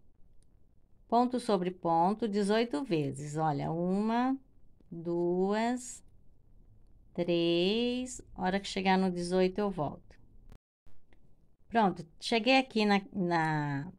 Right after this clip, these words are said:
no ponto de número dezoito. Agora, o dezenove, dezenove, esse, e o vinte, nós vamos colocar a orelhinha. Então, você pega uma orelha,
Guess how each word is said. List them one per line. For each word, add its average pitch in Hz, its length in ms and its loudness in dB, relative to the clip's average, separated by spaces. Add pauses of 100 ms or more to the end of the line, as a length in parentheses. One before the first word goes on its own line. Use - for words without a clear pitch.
(460)
no 190 160 2
ponto 190 380 4
de 175 140 2
número 175 360 4
dezoito. 170 680 0
Agora, 202 380 2
o 202 40 0
dezenove, 208 920 2 (360)
dezenove, 180 880 2
esse, 165 480 0
e 175 160 2
o 175 80 2
vinte, 202 560 -2 (840)
nós 190 260 0
vamos 208 280 0
colocar 196 920 0
a 190 180 2
orelhinha. 202 760 0 (400)
Então, 190 240 -2
você 202 200 -2
pega 165 380 2
uma 226 340 2
orelha, 170 640 -2